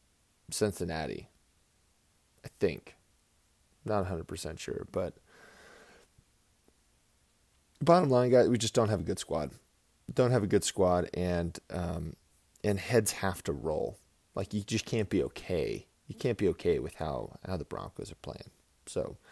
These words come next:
uh, I read another article about how Elway is quickly using up all of his social cred with the city of Denver. So I can get behind that.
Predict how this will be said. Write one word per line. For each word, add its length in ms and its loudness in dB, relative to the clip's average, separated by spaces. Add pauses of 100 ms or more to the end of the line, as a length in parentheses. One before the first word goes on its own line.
(1800)
uh, 640 8
I 40 2
read 220 8
another 340 8
article 580 6
about 440 4
how 720 2
Elway 500 6
is 140 -2
quickly 460 -2
using 420 2
up 280 0
all 240 4
of 80 0
his 160 0
social 440 2
cred 600 2 (220)
with 420 -4
the 200 -8
city 560 -2
of 420 -8
Denver. 400 -4 (280)
So 680 -2 (120)
I 200 -4
can 160 -8
get 160 -6
behind 340 -4
that. 320 0